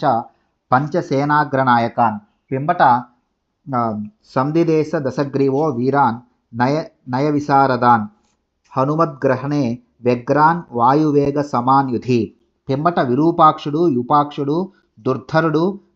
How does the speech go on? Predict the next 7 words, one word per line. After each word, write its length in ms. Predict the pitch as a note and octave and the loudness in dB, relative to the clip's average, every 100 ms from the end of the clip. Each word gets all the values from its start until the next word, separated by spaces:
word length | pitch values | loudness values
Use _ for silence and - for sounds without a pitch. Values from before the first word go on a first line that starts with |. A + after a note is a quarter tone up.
| - | -4
ప్రఘసుడు, 720 | B2+ B2 D#3+ D#3+ D3+ F3 G#3 _ - | -2 0 -2 -2 -2 -2 -4 _ -4
భాసకర్ణుడు 840 | A#2+ C3+ - D#3+ D3+ C#3+ C#3 C#3+ - | 2 2 2 -6 -6 -6 -6 -6 -4
అను 280 | C#3 C3 A#2 _ _ _ | -4 -4 -6 _ _ _
ప్రముఖ 260 | B2+ C3 E3+ F#3 | -2 0 0 -2
సేనానాయకులను 1160 | F3+ A#2+ D3 D3+ D3+ C#3 C#3+ C#3 C3+ C3+ - - _ - | -4 -4 -2 0 0 0 -2 -4 -4 -2 -4 -6 _ 0
ఆ 120 | B2+ | 2
దశకంఠుడు 800 | A#2+ A2+ D3+ D#3+ D3+ D#3 D3 G2 | 2 -2 -4 -6 -4 -2 -2 -2